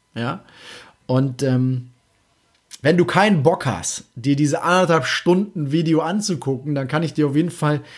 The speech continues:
die Quintessenz des Ganzen, äh, mit-, mitgeben. Und das sind eigentlich fünf in meinen Augen wertvolle Tipps, die er am Ende seines Vortrags nochmal zusammenpackt, wo er sagt, "Hey, liebe Leute, ich glaube, gerade in den nächsten Monaten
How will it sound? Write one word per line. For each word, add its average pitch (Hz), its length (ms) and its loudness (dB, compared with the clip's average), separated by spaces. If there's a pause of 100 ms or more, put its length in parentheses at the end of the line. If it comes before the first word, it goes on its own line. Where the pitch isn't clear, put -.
(140)
die 143 120 -4
Quintessenz 185 680 4
des 143 200 -6
Ganzen, 175 500 0 (400)
äh, 151 240 4
mit-, 170 320 0
mitgeben. 180 800 2
Und 151 100 -4
das 143 140 -2
sind 156 180 -2
eigentlich 156 340 -4
fünf 180 440 2 (380)
in 147 160 -2
meinen 165 260 2
Augen 165 420 0
wertvolle 160 460 2
Tipps, - 380 -2 (480)
die 156 100 6
er 165 80 8
am 165 120 0
Ende 185 220 4
seines 165 280 2
Vortrags 180 400 0
nochmal 170 280 0
zusammenpackt, 185 680 0
wo 151 80 2
er 143 60 2
sagt, 175 280 -4
"Hey, 185 160 2
liebe 160 220 0
Leute, 190 400 -2 (320)
ich - 80 -20
glaube, 170 260 2
gerade 170 380 2
in 165 60 2
den 151 100 2
nächsten 170 320 0
Monaten 151 560 -4